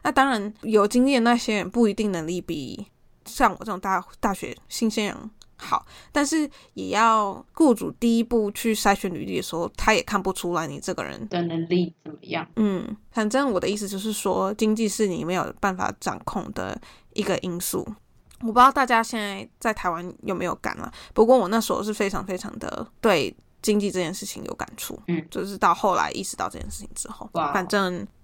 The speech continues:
Speaker 1: 掌握自己能掌握就好了，
Speaker 2: 嗯。
Speaker 1: 不要去想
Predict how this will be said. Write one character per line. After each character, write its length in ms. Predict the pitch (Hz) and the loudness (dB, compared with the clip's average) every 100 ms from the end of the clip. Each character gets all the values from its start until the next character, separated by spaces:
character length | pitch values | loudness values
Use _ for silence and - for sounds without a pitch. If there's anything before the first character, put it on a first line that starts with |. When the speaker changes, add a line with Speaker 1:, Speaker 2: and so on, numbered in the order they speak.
| - - | -8 0
Speaker 1:
掌 200 | 190 202 | 4 8
握 140 | 226 | 6
自 100 | 220 | 6
己 120 | 202 | -2
能 120 | 170 | -4
掌 240 | 170 135 - | -10 -8 -4
握 120 | 175 | -4
就 160 | - 190 | -6 -10
好 260 | - - - | -8 -8 -10
了， 100 | - - | -16 -6
Speaker 2:
嗯。 240 | 180 170 | -2 0
Speaker 1:
不 80 | 175 | 0
要 180 | 170 175 | 0 0
去 180 | - 196 | -2 -4
想 240 | - - | -4 -8